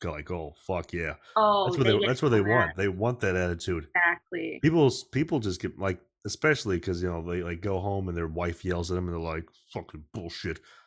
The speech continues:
Speaker 1: Or their
Speaker 2: Mm-hmm.
Speaker 1: husband yells at 'em like, "Fuck, I feel like such a fucking loser." So they're like, "Imma go to, you know,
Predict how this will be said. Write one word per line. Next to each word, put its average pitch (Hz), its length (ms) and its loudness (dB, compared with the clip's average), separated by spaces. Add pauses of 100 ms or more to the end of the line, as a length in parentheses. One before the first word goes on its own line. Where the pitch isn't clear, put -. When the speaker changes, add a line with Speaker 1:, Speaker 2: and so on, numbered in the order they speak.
(360)
Speaker 1:
Or - 180 0
their 220 160 4
Speaker 2:
Mm-hmm. - 0 -
Speaker 1:
husband 208 380 2
yells 95 240 4
at 92 60 2
'em 92 100 0
like, 82 280 -4
"Fuck, 85 360 0
I 87 140 -2
feel 131 180 0
like 90 100 -2
such - 200 -2
a 82 40 -6
fucking 87 420 -6
loser." 82 400 -6 (280)
So - 120 -4
they're 101 100 4
like, 90 100 0
"Imma 139 200 2
go 107 240 2 (120)
to, 92 160 -6 (420)
you 113 100 -2
know, 76 240 -4